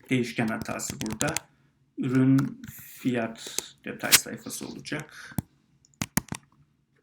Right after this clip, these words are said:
Evet. Şimdi tekrar çalıştırayım ama bu defa, e, Verboz'la çalıştıracağım. Verboz diyeyim. İki item collected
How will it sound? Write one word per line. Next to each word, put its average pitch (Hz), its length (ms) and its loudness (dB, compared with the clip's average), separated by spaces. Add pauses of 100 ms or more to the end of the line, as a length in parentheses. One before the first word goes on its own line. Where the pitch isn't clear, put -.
(140)
Evet. - 200 -8 (340)
Şimdi 156 300 0
tekrar 117 380 2
çalıştırayım - 640 -2
ama 135 220 8
bu 139 40 2
defa, 131 500 0 (320)
e, 139 60 0 (680)
Verboz'la 120 640 2
çalıştıracağım. - 800 -2 (1800)
Verboz - 600 -2
diyeyim. 127 320 -2 (1400)
İki - 220 0 (160)
item 113 260 -4
collected - 500 -6